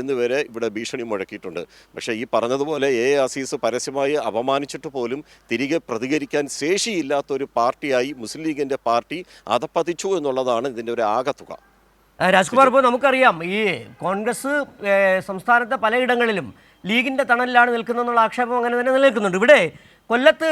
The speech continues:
Speaker 2: കോർപ്പറേഷൻ മേയർ സ്ഥാനവും ഡെപ്യൂട്ടി മേയർ സ്ഥാനവും കോൺഗ്രസ് തന്നെ ഏറ്റെടുക്കുമ്പോൾ ലീഗിനെ പാടെ അവഗണിക്കുന്നു. സ്വാഭാവികമായും അവർക്ക് വലിയ തരത്തിലുള്ള പ്രതിഷേധമുണ്ട്. എന്താണ്, ഈ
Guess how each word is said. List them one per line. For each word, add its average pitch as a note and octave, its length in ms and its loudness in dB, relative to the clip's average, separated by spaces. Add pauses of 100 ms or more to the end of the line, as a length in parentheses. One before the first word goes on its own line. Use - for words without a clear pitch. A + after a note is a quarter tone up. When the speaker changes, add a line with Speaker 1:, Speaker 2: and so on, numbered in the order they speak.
(160)
Speaker 2:
കോർപ്പറേഷൻ C#4 520 2 (120)
മേയർ B3 240 2
സ്ഥാനവും C4 320 2
ഡെപ്യൂട്ടി B3 360 -2
മേയർ C4 220 0
സ്ഥാനവും A#3 440 2 (520)
കോൺഗ്രസ് C#4+ 420 4
തന്നെ C4+ 200 4 (100)
ഏറ്റെടുക്കുമ്പോൾ G#3+ 580 -2 (340)
ലീഗിനെ C4+ 400 4
പാടെ B3 280 6
അവഗണിക്കുന്നു. A#3 440 0
സ്വാഭാവികമായും C#4+ 680 6
അവർക്ക് B3+ 240 0
വലിയ C4 160 4
തരത്തിലുള്ള B3 320 0
പ്രതിഷേധമുണ്ട്. B3 600 2 (320)
എന്താണ്, C#4+ 340 8 (300)
ഈ - 20 6